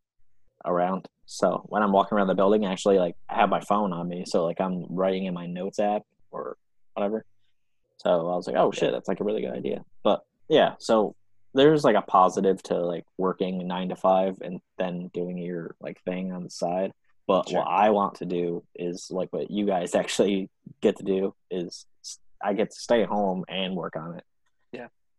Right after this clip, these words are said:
Speaker 1: And I, I, like, I already
Speaker 2: <clears throat>
Speaker 1: know I will buy, like, a whiteboard that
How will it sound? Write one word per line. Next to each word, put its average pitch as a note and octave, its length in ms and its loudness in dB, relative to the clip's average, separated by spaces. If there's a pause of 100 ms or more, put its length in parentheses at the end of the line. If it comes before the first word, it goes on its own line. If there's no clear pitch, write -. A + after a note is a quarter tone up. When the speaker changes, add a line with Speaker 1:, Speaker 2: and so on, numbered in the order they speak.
(140)
Speaker 1:
And G2 160 2
I, F2+ 140 2
I, E2 160 2
like, F#2+ 160 6
I A#2 80 8
already G#2+ 240 8
Speaker 2:
<clears throat> F#2+ 160 -4
Speaker 1:
know G2+ 320 8
I F#2+ 140 6
will F#2+ 300 2
buy, E2+ 280 2
like, F2+ 200 -4
a F2+ 60 -6
whiteboard F2+ 760 -2 (180)
that F2+ 180 -2